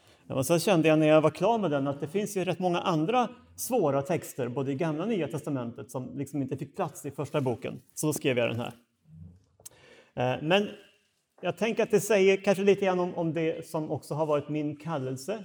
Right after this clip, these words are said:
eh, i livet, eh, att, att skriva och jobba med de här frågorna som, eh, inte så många andra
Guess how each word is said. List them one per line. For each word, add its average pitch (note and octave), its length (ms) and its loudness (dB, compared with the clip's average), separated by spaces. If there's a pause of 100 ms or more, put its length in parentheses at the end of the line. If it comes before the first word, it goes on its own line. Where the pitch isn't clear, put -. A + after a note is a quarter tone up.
eh, C#3 160 -8
i D#3+ 160 -6
livet, D#3+ 540 -4
eh, D3+ 260 -2
att, - 160 -4
att C#3+ 140 -6
skriva D3 420 0
och D3 180 0
jobba C#3 280 2
med D3 340 -2
de E3 140 0
här D3+ 80 2
frågorna C3+ 500 2
som, C#3 540 -2 (540)
eh, B2 240 2 (600)
inte F3+ 380 2
så - 120 -2
många E3 260 4
andra D3+ 540 6